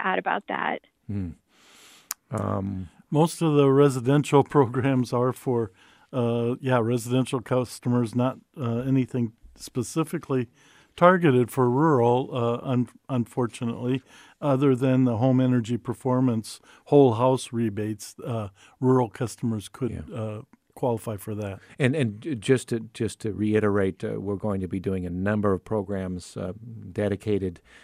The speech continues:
Speaker 2: uh, to this topic, these incentives over the, over the coming years. And as I mentioned, we're just focusing, uh, mostly on homes today. Uh, but Jerry, in, in the future, perhaps you'll be back when we talk about the incentives for elective, el-, electric vehicles. A lot of incentives there, a lot of,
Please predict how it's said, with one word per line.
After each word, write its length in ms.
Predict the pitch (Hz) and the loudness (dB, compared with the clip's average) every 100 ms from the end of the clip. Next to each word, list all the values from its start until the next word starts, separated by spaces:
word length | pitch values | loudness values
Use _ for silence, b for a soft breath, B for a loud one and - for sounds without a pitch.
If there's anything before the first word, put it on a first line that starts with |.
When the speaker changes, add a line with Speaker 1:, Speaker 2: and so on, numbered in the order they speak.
| b | b
Speaker 2:
uh, 220 | - 92 90 | -8 -6 -6
to 180 | - 104 | -6 -4
this 260 | 98 107 - | 0 0 0
topic, 500 | 107 104 101 98 - | -8 -6 -6 -8 -4
these 260 | 104 95 | -4 -2
incentives 580 | 98 92 110 98 104 90 | -6 -6 -6 -4 -6 -4
over 180 | 98 95 | -6 -6
the, 220 | 92 90 b b - | -8 -12 b b -6
over 160 | 101 | -2
the 120 | 95 | -2
coming 340 | 92 104 98 92 | -4 -4 -4 -2
years. 320 | 98 98 90 | 0 -2 -2
And 100 | 92 | -6
as 140 | 92 | -6
I 80 | 95 | -4
mentioned, 400 | 90 104 101 101 | -2 -2 -2 -6
we're 80 | 92 | -6
just 240 | 92 107 | -6 -6
focusing, 480 | - 104 110 - 95 | -4 -4 -4 -6 -8
uh, 60 | 90 _ | -10 _
mostly 420 | 110 120 127 113 104 | 2 2 2 0 0
on 120 | 95 | -2
homes 460 | - 117 117 117 | 0 2 4 2
today. 460 | - 101 101 98 92 B B B | -4 0 2 2 0 B B B
Uh, 200 | - 92 | -6 -4
but 180 | 90 98 | -4 -4
Jerry, 460 | - 107 101 92 90 | 0 2 4 2 -2
in, 100 | 95 | -4
in 160 | 104 | -2
the 80 | 95 | -2
future, 460 | - 113 - 98 90 b - | -2 -4 -4 -6 -8 b -8
perhaps 260 | 104 - | -6 -4
you'll 140 | 104 95 | -2 0
be 100 | 98 | 0
back 220 | 98 - | -2 -4
when 140 | 95 | -6
we 120 | 92 - b b - | -6 -10 b b -2
talk 200 | 117 107 | -2 0
about 160 | 92 | -2
the 100 | 101 | -2
incentives 480 | 92 - 104 104 - | -4 -2 -2 -2 -6
for 180 | - 92 | -4 -2
elective, 520 | 95 107 - 95 85 | 0 -2 -2 -8 -6
el-, 220 | - 104 101 | -6 -6 -2
electric 480 | 101 104 - 92 | 0 -2 -2 -6
vehicles. 460 | - 113 123 98 80 | 0 2 2 0 -4
A 40 | |
lot 220 | 90 113 127 | 2 2 4
of 80 | |
incentives 480 | 120 110 123 107 107 | 2 0 -2 -2 -2
there, 240 | 117 110 117 | 2 2 2
a 140 | 113 | 0
lot 240 | 101 104 | 2 2
of, 160 | 101 | 2